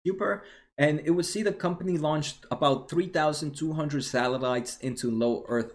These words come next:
orbits. Morgan St-, Stanley has declared that this project has a potential to be a hundred billion dollar opportunity for Amazon.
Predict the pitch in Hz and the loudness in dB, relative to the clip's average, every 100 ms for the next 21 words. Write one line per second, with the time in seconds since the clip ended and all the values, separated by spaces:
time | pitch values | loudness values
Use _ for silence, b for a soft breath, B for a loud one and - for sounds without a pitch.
0 | - 156 165 170 170 - - B B B | -4 2 4 4 0 -4 -12 B B B
1 | 165 196 196 170 - 156 156 - 156 151 | 2 4 0 -4 -2 0 0 -2 0 2
2 | 147 143 139 135 - 139 139 135 113 151 | 2 2 2 -2 -2 2 2 2 -2 -4
3 | 143 - 143 143 151 - 135 - - - | -4 0 0 2 0 0 -2 -2 -8 -4
4 | - - 147 139 139 - - 151 160 143 | -4 -2 -2 0 0 -2 -6 -4 -2 0
5 | 139 139 127 123 123 123 120 117 120 - | 2 2 2 4 4 2 0 -4 -4 -4
6 | 156 160 156 156 B B - 139 131 127 | 0 2 2 2 B B 0 4 6 4
7 | - 131 139 - 95 82 | 2 2 2 0 -4 -6